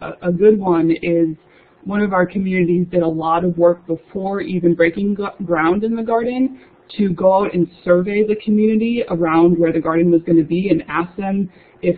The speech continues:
this was gonna be useful for them, if they wanted a garden, if they would garden there, how much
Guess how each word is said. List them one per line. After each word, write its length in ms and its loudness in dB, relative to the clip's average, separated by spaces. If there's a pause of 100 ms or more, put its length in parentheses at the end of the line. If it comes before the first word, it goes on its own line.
this 200 0
was 160 -2
gonna 180 2
be 340 -4
useful 560 0
for 140 2
them, 380 -2
if 160 -6
they 100 -2
wanted 380 -2
a 40 -4
garden, 480 -2
if 220 -6
they 100 0
would 200 -4
garden 360 0
there, 400 -4 (300)
how 80 0
much 200 4